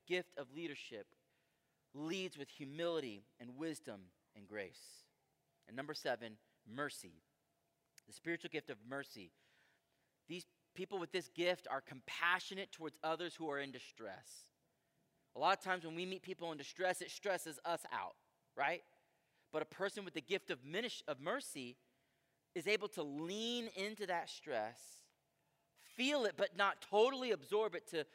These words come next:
to this place of incapacity, but is able to, to enter in. They're sympathetic and sensitive to the needs of others, particularly those in great need and those who are difficult to love.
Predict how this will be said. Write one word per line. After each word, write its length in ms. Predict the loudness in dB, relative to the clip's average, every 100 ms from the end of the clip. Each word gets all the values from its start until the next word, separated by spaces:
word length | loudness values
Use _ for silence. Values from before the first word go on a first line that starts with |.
| -16 -8
to 80 |
this 160 | -6 -8
place 300 | 2 2 2
of 80 | -4
incapacity, 680 | -6 -6 -8 2 4 4 0
but 140 | -4 -6
is 80 | 0
able 300 | 4 4 4
to, 200 | 0 0 0 -10 -4
to 160 | -2 2
enter 400 | 0 0 -2 0
in. 340 | 0 -2 -6 -14 _ _ -20 -8
They're 80 | -6
sympathetic 840 | -2 -2 0 -2 2 8 10 10 6 -4
and 120 | -6
sensitive 640 | -6 -4 -6 -4 -2 -4
to 100 | -4
the 100 | -6
needs 460 | -6 -4 -4 -4 -4
of 140 | -4 2
others, 400 | 2 2 0 -4 -12 -12
particularly 800 | -10 -8 -2 -2 0 0 0 0
those 340 | 2 4 4 2
in 200 | -2 -6
great 340 | 0 0 0
need 400 | -6 -8 -6 -8 -10 _ -20 -8
and 180 | -6 2
those 280 | 4 4 0
who 140 | -4
are 100 | -4 -2
difficult 540 | -4 -4 -6 -6 -6 -10 -14
to 80 | -8
love. 380 | -4 -4 -6